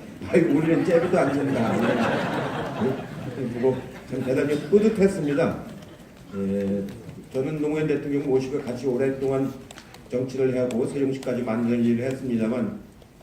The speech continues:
그렇게 아주 철짝하는 그런 좋은 지사가 충청남도에 있다라는 게 너무나 자랑스럽다, 이런 생각을 했습니다. 예, 올해는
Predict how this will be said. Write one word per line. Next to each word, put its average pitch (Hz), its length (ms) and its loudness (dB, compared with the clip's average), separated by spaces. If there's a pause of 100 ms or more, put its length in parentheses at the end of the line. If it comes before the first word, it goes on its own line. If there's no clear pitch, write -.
그렇게 117 260 -2
아주 104 260 -2
철짝하는 151 760 -2
그런 113 400 0 (380)
좋은 117 320 0
지사가 117 480 0
충청남도에 117 640 0
있다라는 107 440 0
게 113 220 -2 (280)
너무나 107 300 0
자랑스럽다, 104 800 -2
이런 98 180 -2
생각을 98 360 -4
했습니다. 165 500 -6 (960)
예, 85 180 -8 (640)
올해는 165 760 2